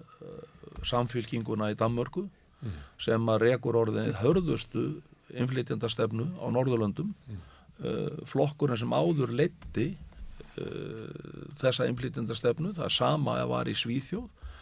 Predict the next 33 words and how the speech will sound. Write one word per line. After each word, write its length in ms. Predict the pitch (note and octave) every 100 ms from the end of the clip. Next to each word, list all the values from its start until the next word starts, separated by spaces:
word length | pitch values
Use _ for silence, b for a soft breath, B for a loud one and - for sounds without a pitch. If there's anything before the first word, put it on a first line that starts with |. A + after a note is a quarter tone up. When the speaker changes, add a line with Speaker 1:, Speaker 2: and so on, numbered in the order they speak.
| b -
Speaker 1:
Svíþjóða, 920 | A2 D#3+ D#3 B2+ A2+ G#2+ G2 - A2+
hérna, 420 | G#2+ G#2+ A#2 G#2+
sósíalistarnir 840 | - B2 A#2 B2+ A#2 A2 A#2 C#3+ F#3
eru 280 | C3 A2 A2
núna 360 | A2+ A2+ A2 G#2+ G#2+
að, 80 | G#2 b b b b b -
að, 360 | A2 A2 G#2+
eh, 1200 | A2+ G#2+ G#2 - A#2+ - - - - - - - A2+
reyna 240 | A2 G#2+
að 80 | -
þvo 260 | B2 E3+
sig 160 | D3 D3
svolítið 300 | C3+ A#2 G#2+
af 320 | A2 D#3 G3
þessari 300 | F#3+ D#3 E3+
stefnu. 360 | C#3+ F#3+ A3 G#3
Það 160 | C3 A#2
er 120 | B2
ágreiningurinn 600 | E3+ F#3+ F#3+ E3+ D#3+ C#3+
í 60 |
þinginu 360 | D3 G3 - F3
í 80 | D3
Svíþjóð. 300 | G2+ - F3
Hverjum 420 | - A#2 D#3+ D3+
er 80 | D3
um 80 | C#3+
að 120 | A#2+
kenna 380 | - D#3+ G#3+ G#3
þeir 160 | E3+ D3+
eru 120 | C#3+
komnir 280 | D3 E3 C3+
þangað? 320 | D#3+ B2 A2
Speaker 2:
Mm. 180 | C#2+